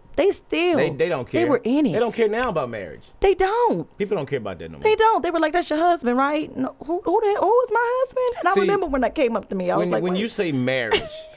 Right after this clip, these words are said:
Speaker 1: <laughs>
Speaker 2: I explained this to my girl the other day,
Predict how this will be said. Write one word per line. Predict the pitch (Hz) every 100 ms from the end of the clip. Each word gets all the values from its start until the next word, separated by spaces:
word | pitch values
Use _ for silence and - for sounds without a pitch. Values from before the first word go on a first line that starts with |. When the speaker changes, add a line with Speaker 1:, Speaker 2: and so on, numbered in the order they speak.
| - -
Speaker 1:
<laughs> | - - - _ _
Speaker 2:
I | 165 165
explained | - 160 151
this | 135
to | 143
my | 127
girl | 107 117 113
the |
other | 107 92
day, | 101 85 76